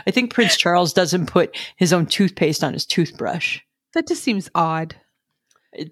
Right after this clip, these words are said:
Speaker 1: in this day and age, it does.
Speaker 2: Seems odd.
Speaker 1: But back then, if you could get away with it,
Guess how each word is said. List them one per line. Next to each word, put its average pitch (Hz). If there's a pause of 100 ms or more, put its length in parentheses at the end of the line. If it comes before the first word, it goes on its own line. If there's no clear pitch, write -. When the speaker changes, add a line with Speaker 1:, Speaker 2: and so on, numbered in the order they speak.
(160)
Speaker 1:
in 190
this 190
day 151
and 143
age, 147
it 143
does. 170 (260)
Speaker 2:
Seems 202 (140)
odd. -
Speaker 1:
But -
back 175
then, 170
if 202
you 170
could 160
get 170
away 143
with 233
it, 202